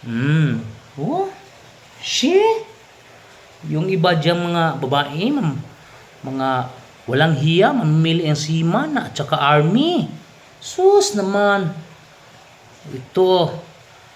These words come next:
Oh, ito lang, simple lang pipiliin ko, yung security guard. Oh, kasi hindi sakit ang ulo.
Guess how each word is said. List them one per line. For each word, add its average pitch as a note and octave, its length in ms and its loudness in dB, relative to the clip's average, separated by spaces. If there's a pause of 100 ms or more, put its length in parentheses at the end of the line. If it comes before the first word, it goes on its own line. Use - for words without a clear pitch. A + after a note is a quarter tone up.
(380)
Oh, A#2 80 -12
ito D#3 240 -10
lang, D4 200 2
simple C4 400 -2
lang A3+ 160 4
pipiliin A3+ 560 0
ko, A#3 160 2
yung G3+ 320 0
security G#3 600 2
guard. G3+ 480 6 (1120)
Oh, D#3 240 -2
kasi F#3+ 560 0 (600)
hindi F#3 120 -2
sakit F3+ 280 -4
ang F#3 240 -2
ulo. G#3 640 6